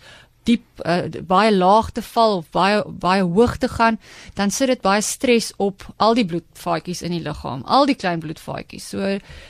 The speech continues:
ehm, eh, niere word aangetast daardeur. Party mense kry,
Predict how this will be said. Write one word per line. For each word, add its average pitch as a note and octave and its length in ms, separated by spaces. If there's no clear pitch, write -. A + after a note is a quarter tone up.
ehm, F3 540
eh, E3+ 340
niere A3 600
word G#3+ 220
aangetast G3+ 640
daardeur. F#3+ 320
Party G3 360
mense G3 280
kry, F3+ 300